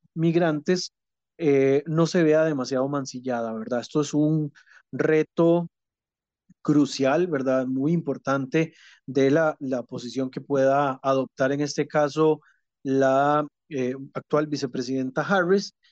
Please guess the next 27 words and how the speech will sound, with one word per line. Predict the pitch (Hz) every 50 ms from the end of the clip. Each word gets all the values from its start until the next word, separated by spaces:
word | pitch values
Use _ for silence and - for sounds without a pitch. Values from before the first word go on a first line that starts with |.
| _ _ _
y | - 208
que | 202 262
eventualmente, | 254 240 196 165 147 165 170 175 175 170 165 165 165 180 202 196
pues, | - - 147 143 147 143 - - - - -
eh, | - 135 131 127 127 123 _
pueda | - 147 147 151 151 151 151 156 165 175 175 175 - _ _ - 156
tener | - 151 135 127 131 131 131 - -
todos | 156 147 147 147 156
los | 156 151 139
mecanismos | 139 127 - 127 123 127 131 131 131 139 147 151 147 - _ _ _ _ _ _ _ -
para | 143 135 131 123 -
poder | - 123 117 120 123 123 127
llevar | 139 143 139 131 131 131 139 139 143 _ _ -
adelante | 127 127 127 120 117 117 120 120 - 131
toda | - 127 123 127
una | 131 139 143
gestión, | 139 143 131 - - - 127 123 120 117 120 123 127 _ _ _ - - - - - _ -
eh, | 156 135 123 120 120 117 117 117 113 113 117 117 113 127 135 - _ _ _ _ _ _ _ _
a-, | - 151 151 -
asociándolo, | - 139 131 135 139 120 135 135 131 143 156 160
digamos, | 147 127 123 139 143 -
con | 156 147
el | 123 113
tema | - 131 131 139 143
migratorio | 156 151 139 143 139 131 - 143 135 139 143 160 165 151
y | 135 127 131 143 143 -
viendo | - 127 127 131 127 127 131 135 156 156